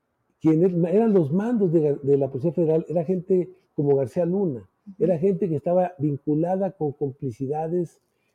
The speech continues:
Speaker 1: eh, con solapamiento, eh, de la delincuencia organizada. Por eso se planteó en este gobierno federal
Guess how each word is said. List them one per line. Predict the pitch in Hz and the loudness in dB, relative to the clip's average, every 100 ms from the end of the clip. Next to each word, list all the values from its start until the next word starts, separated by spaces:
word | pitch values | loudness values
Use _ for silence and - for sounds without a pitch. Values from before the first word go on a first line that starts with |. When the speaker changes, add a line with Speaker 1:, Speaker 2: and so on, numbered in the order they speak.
| _ | _
Speaker 1:
eh, | 127 131 127 - | 2 2 2 0
con | 143 | 0
solapamiento, | - 139 135 135 135 147 165 165 156 175 170 180 - _ _ - | 2 2 2 -2 -4 0 0 0 -4 -4 -2 -4 -8 _ _ -4
eh, | 131 135 | -2 2
de | 175 | 4
la | 190 | 4
delincuencia | 170 151 123 139 139 | 4 2 2 0 0
organizada. | 131 123 107 110 101 - _ _ - | -2 -4 -6 -10 -12 -18 _ _ -4
Por | 170 202 | 0 4
eso | 220 - 220 226 233 _ | 2 2 0 -2 -4 _
se | - 160 | -6 -4
planteó | - 156 139 185 170 156 | -2 -4 -2 2 2 2
en | 170 | 0
este | 196 - 190 | -4 -4 -4
gobierno | 180 185 165 156 156 | -2 -2 -2 -2 -6
federal | 135 147 139 131 139 | -6 -4 -4 -6 -10